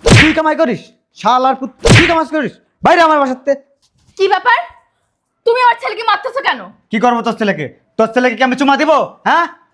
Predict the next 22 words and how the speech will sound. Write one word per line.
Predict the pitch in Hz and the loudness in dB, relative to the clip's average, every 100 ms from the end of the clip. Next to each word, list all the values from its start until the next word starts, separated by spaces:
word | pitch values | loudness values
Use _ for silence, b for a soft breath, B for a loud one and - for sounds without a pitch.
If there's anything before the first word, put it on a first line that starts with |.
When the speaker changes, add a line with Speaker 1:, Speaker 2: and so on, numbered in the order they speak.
| _ - | _ -2
Speaker 1:
তোর | 262 | -2
ছেলের | 269 285 285 | 0 0 0
পিছনে | 285 262 285 | 0 -4 0
আমার | 277 | 0
মাসে | 269 269 269 | 0 0 0
বিশ | 247 262 | -2 -2
ত্রিশ | 285 | 0
হাজার | 277 285 | 0 2
টাকা | 294 277 | 2 0
খরচ | 269 254 | 0 0
হয়। | 254 196 - _ - | -2 -2 -10 _ -8
এটা | 233 262 262 | -2 0 0
কে | 262 | 0
কামাই | 269 262 | 0 0
করে? | 247 233 180 _ | 0 -2 -4 _
আমি | 202 254 | -2 0
কামাই | 269 262 | 0 -2
করি। | 220 190 180 _ | -4 -8 -12 _
আর | 190 | -2
এটা | 214 233 | 0 0
তো | 247 | 0
আমার | 247 | 0